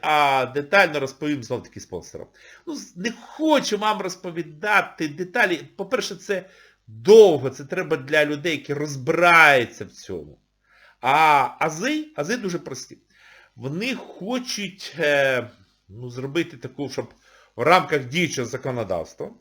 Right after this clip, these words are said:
діючого, так зване зробити борг. Тобто, іншими словами,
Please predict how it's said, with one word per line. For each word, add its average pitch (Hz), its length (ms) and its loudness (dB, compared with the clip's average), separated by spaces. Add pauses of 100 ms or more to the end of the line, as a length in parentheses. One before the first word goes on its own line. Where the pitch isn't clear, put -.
(120)
діючого, 113 560 -12 (1160)
так 113 180 -6
зване 143 640 0 (320)
зробити 131 800 -4
борг. - 480 4 (140)
Тобто, 135 400 -4
іншими 170 400 -8
словами, 170 640 -6